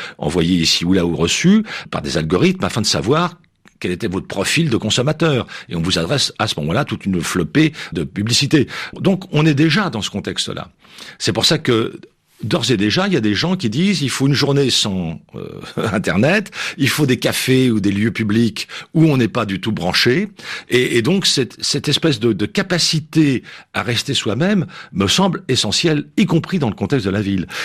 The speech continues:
Et donc, pucer les trottoirs afin que je puisse, en me promenant, savoir à quel moment ce bâtiment a été construit,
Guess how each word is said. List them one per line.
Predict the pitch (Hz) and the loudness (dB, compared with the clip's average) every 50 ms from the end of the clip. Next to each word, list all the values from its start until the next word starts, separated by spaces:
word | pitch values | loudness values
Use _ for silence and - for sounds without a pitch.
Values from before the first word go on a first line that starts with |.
| - - | 0 2
Et | 113 123 | 2 4
donc, | 123 180 185 - - - _ | 6 4 2 2 0 -6 _
pucer | - 208 185 - - - 208 190 180 | 0 2 2 2 2 2 2 2 2
les | 143 117 - | 2 0 0
trottoirs | - 123 127 - - 139 143 139 143 135 123 107 - - - - - - | -2 -6 -6 -6 -2 -2 0 0 0 0 -2 -4 -6 -10 -16 -20 -16 -10
afin | - 95 - 143 143 127 | -8 -6 -4 -4 -4 -2
que | - | 0
je | 110 117 | 0 0
puisse, | - - 131 143 127 - | 0 0 -2 0 0 0
en | 117 | 0
me | 101 92 | -2 -2
promenant, | - - 117 117 120 135 135 131 | -2 -2 0 0 2 0 0 0
savoir | 127 - 117 - 98 123 131 127 127 123 101 104 | 0 0 0 0 0 0 0 0 0 0 0 -2
à | 101 | -4
quel | - 127 110 | -2 0 0
moment | 110 113 117 123 | 2 2 2 0
ce | - 101 | 0 -2
bâtiment | 101 - - 110 107 107 104 | -6 -4 -4 -2 -2 0 0
a | 95 | 0
été | - 98 85 | -2 -4 -4
construit, | - 110 - - 196 185 | -4 -6 -2 0 0 0